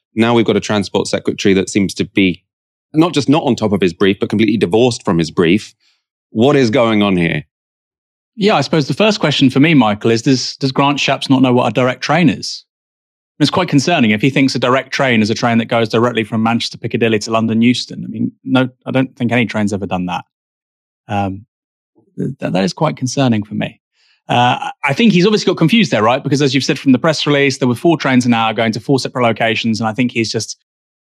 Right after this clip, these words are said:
Speaker 2: he's got himself in a muddle. But we see this repeatedly with the Tories, repeatedly. Just yesterday, John Redwood, uh, Thatcherite M P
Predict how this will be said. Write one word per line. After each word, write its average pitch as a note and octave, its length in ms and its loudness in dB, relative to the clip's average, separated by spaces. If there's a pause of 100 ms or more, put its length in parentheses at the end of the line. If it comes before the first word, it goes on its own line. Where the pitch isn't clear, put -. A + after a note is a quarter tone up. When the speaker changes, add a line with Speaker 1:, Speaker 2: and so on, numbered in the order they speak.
Speaker 2:
he's C3+ 160 0
got G3 100 2
himself D#3+ 340 2
in D#3 60 2
a C#3+ 60 4
muddle. C3+ 400 2 (160)
But F#3 80 2
we G3+ 60 4
see C4+ 140 2
this C#4 140 2
repeatedly G3+ 400 2
with C3+ 140 2
the B2 40 -4
Tories, G#2 640 0
repeatedly. E3 720 0
Just G#3+ 220 0
yesterday, F#3+ 420 0
John B2 240 2
Redwood, A2 420 -2 (140)
uh, B2 120 -12 (100)
Thatcherite G#2+ 680 -2 (140)
M A2+ 180 -4
P G2 380 -2